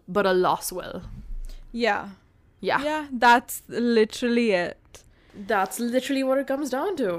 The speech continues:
Speaker 2: Racism is such a large part of, like,
Speaker 1: Mm-hmm.
Speaker 2: white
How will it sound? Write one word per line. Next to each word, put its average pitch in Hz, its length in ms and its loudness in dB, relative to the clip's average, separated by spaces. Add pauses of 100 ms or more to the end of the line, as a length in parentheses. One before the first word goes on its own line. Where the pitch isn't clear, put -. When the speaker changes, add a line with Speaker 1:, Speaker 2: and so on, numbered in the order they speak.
(200)
Speaker 2:
Racism 226 580 -2
is 262 80 -6
such 214 360 -8
a 233 120 -2
large 202 640 -2
part 196 400 -4
of, 202 160 -8
like, 185 200 -6
Speaker 1:
Mm-hmm. 214 220 -6
Speaker 2:
white 185 540 -2